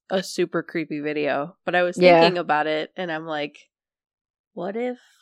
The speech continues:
Speaker 1: sleep paralysis,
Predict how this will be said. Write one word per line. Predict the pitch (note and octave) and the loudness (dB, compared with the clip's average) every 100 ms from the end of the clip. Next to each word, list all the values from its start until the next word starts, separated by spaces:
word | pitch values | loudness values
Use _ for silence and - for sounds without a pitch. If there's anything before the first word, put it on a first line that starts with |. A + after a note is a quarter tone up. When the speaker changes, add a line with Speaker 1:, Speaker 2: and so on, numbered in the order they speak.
| _ _ _ _ | _ _ _ _
Speaker 1:
sleep | - - G3 F#3+ F3+ G#3 - - | -20 -16 -10 -8 -6 -8 -12 -10
paralysis, | F#3 D#3 D#3 E3 - D#3 D#3 D#3+ - - | -6 -4 -6 -8 -8 -6 -6 -10 -16 -18